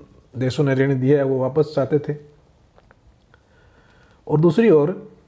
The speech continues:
राज दरबार में खर्चों में कटौती करना रानी अंतैनेत और उनके अन्य जो, अ, चापलूस लोग थे, उनको मंजूर नहीं था। तो इसलिए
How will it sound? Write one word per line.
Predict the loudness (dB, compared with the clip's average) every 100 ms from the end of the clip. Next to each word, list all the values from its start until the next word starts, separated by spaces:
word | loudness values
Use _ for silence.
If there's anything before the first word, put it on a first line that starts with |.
| _ -4
राज | 0 2
दरबार | 2 2 0
में | 0 -2
खर्चों | -4 -4 -4
में | -2
कटौती | -2 -2 -2 -2 -2
करना | -2 -2 -8 -10 -12
रानी | -4 -2 0 0
अंतैनेत | 0 0 0 2 0 0
और | 0
उनके | 0 -2 0
अन्य | 0 0 0
जो, | -2 -2 -2 -8 -14 -8
अ, | -6 -4
चापलूस | -2 0 0 -2 0
लोग | -2 -2 -4
थे, | -6 -10 -20 _ _ _ _
उनको | -4 0 2 0 -2 -16 _ _
मंजूर | -2 0 0 0
नहीं | -2 -6
था। | -8 -18 -20 _ _ _ _ _ _ _ _ _ _ _ _ _ _ -10
तो |
इसलिए | -8 0 2 2 0 -10